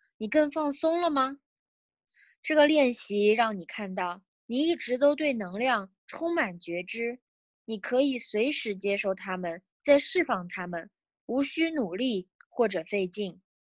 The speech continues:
仅仅通过选择就可以。你越多的尝试，它就越容易。下次你面对虐待的能量时，不管它是以人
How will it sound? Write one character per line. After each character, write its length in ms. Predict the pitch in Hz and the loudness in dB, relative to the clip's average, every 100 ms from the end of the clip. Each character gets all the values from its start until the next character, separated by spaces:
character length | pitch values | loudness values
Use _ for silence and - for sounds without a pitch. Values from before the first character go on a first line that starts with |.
| _ _ _ _ | _ _ _ _
仅 220 | - 269 | 0 0
仅 180 | 320 269 | 2 0
通 240 | 226 294 311 | 0 -2 6
过 140 | 302 | 6
选 340 | 285 226 180 165 | 6 0 0 -2
择 280 | 170 170 | -4 -4
就 180 | 214 294 | 0 0
可 260 | - - 170 | -2 -4 -2
以。 320 | 170 147 - _ _ _ _ _ _ _ | -2 -8 -16 _ _ _ _ _ _ _
你 160 | 233 | 0
越 280 | 240 311 311 | 4 8 8
多 200 | 302 302 | 8 2
的 120 | 254 | 2
尝 360 | 226 - 185 202 | -4 -6 -8 -6
试， 380 | - - 202 - _ | -4 -2 -2 -4 _
它 200 | - 208 | -10 -8
就 220 | 190 202 202 | -4 -4 -2
越 180 | 220 | -2
容 320 | 196 170 156 180 | -4 -6 -12 -10
易。 260 | 233 180 _ _ _ _ _ _ _ _ _ _ _ _ - | -8 -8 _ _ _ _ _ _ _ _ _ _ _ _ 2
下 200 | 247 233 | 2 2
次 340 | - 240 202 _ | -4 -4 -4 _
你 120 | 214 | -6
面 240 | 226 285 269 | 0 0 2
对 160 | 285 | 0
虐 240 | 285 339 302 | 0 2 0
待 180 | 269 220 | 0 -2
的 140 | 202 | -2
能 160 | 180 170 | -4 -6
量 260 | 190 180 | -6 -6
时， 380 | 180 - 170 180 _ _ _ _ | -8 -6 -6 -6 _ _ _ _
不 160 | 339 | 0
管 340 | 285 233 190 202 | 6 4 4 -6
它 240 | - 330 | -2 0
是 240 | 330 339 277 | 0 -2 -2
以 120 | 208 | -4
人 380 | 185 170 185 | 0 0 0